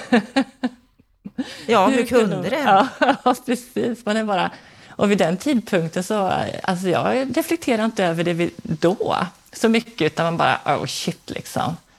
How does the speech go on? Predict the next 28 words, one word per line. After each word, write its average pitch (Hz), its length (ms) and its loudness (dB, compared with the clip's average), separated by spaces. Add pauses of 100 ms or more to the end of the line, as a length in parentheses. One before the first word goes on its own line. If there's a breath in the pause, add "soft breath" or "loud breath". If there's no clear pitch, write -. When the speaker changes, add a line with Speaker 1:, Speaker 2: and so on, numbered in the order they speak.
(320 soft breath)
Speaker 1:
Att - 200 -4
det, 175 100 2 (100)
liksom, 165 560 -2
så 190 100 0
här 170 180 2
är 139 320 0
det 180 80 0
bara. 180 400 0
Man 170 140 -2
liksom 185 220 -2
accepterar - 640 -2
det. 202 120 0 (460 loud breath)
Men 185 420 0
nu 226 260 2
då 165 300 0
i 160 400 -2 (160)
svallvågen 156 840 0
efter - 520 -4
metoo - 580 -4
och 160 100 -2
så - 120 -6
vidare, - 380 -2
och 165 100 0
det 160 80 0
har 156 100 -2
fått 165 140 -4
fokus 165 440 -4
igen, 175 240 0